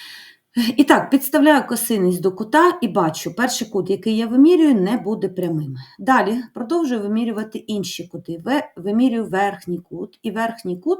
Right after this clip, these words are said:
я бачу, що у мене також не прямий. Він виходить за межі кута мого, м, косинця.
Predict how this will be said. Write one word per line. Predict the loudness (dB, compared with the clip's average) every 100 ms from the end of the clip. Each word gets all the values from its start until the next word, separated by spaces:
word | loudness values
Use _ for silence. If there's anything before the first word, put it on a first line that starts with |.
| -4
я | -6 -2
бачу, | -2 -4 -8
що | -14 -10 -6
у |
мене | -2 4 4 2
також | -6 -8 -6 -6 -6 -14 -4
не | 0 2 0 -4 _ _
прямий. | -6 -4 -4 -2
Він | 0
виходить | 0 -2 -2 0 0
за | -2
межі | -4 -2 -4 -6 -12 -20 -20 -20 -18 -20 -12
кута | -6 0 2
мого, | 4 2 0 -2 -8 _ _ _ -4
м, | 2 2 2
косинця. | -2 -4 0 0 -2 -10